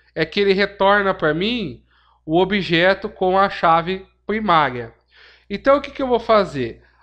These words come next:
Aqui no merge, em vez de ser void o retorno,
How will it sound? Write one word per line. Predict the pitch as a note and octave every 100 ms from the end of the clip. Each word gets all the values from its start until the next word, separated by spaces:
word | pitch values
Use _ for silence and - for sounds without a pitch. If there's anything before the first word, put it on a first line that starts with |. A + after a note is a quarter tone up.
| -
Aqui | F3+ F3+ D#4+
no | D4+ A#3+
merge, | D#3+ F3 A3 F#3 D3+ C#3+ D#3
em |
vez | C#3 F3 G#3+
de | F#3+
ser | - D#3+
void | B2 C#3+ F#3+ G3 D3 B2+ -
o | C3+
retorno, | B2+ - F3 G#3 D#3+ A#2